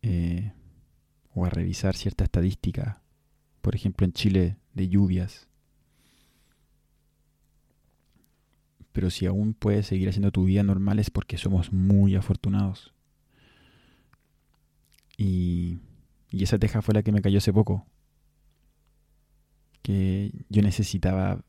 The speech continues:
ver algo para, para poder actuar. Siento como el empujoncito. Pero ¿cuánto más? ¿Cuánto más iba a tener que seguir pasando? Y, y creo que ya no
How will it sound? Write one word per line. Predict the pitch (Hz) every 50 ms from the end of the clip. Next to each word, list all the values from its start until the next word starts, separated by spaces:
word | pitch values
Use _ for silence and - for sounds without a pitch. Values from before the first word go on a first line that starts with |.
| _
ver | - 95 92 104 107 110 110
algo | 110 110 117 110 - 95 95 98 104 - -
para, | _ 113 101 98 98 98 95 95 - - -
para | - 95 92 92
poder | - 92 95 98 98
actuar. | 95 - - - 104 - - -
Siento | - - - 101 90 - - 101
como | 92 - 92 92
el | 92
empujoncito. | 90 87 - - 92 - 95 85 - - 98 - - 95 - _ _ _ _ - - - - - - - - - - - _ _ _ _ _ _ _
Pero | 98 92 87
¿cuánto | - - 104 104 - - 87
más? | 95 98 - - - - - - - - _ _ _ _ - _ _ _
¿Cuánto | - 101 101 - - 95
más | 101 104 107 - - 107
iba | 104
a | 98
tener | 101 101 101 98
que | - - 101 95 95
seguir | 95 - 101 98 98 -
pasando? | - - - - 110 107 113 117 117 113 113 -
Y, | - 98 95 92 90 90 87 90 90 87 92 - _ _ _ _ _ _ _ _ _ _ _ _ _ _ _ - - _ _ _ _ _ _ _ _ _ _ _
y | 101 95
creo | - - 101 98 98
que | - 92
ya | 87 95 98
no | 95 95 95 95 101 - - - 120 110 -